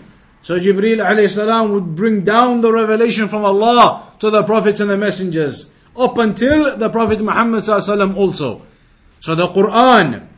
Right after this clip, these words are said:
how did the Quran come to us? Jibreel alayhi salam,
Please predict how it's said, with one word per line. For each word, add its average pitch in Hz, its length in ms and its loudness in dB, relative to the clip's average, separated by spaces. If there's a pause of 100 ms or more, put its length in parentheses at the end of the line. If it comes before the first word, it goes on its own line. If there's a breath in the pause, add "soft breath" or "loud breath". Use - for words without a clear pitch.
(400)
how 214 380 2
did 196 200 -4
the 208 120 0
Quran 208 520 0
come 220 260 -2
to 226 80 -2
us? 240 340 0
Jibreel 190 520 -2
alayhi 202 360 2
salam, 226 760 2